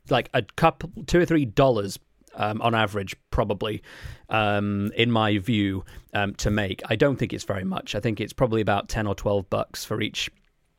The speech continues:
pair, um, in terms of the actual manufacturing cost. Um, good headphones make bad music sound awful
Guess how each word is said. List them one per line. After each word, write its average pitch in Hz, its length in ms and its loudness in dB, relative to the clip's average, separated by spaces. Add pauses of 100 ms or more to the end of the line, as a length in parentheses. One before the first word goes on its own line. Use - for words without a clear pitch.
(560)
pair, 107 360 -4 (320)
um, 101 300 -6
in 107 100 -4
terms 104 300 0
of 95 100 -4
the 104 120 0
actual 101 440 -6
manufacturing 107 580 -6
cost. - 340 -8 (880)
Um, 113 260 2 (760)
good 190 180 4
headphones 143 720 0 (460)
make 131 300 0
bad 135 260 2
music 101 520 -2 (300)
sound 113 380 0
awful 123 420 2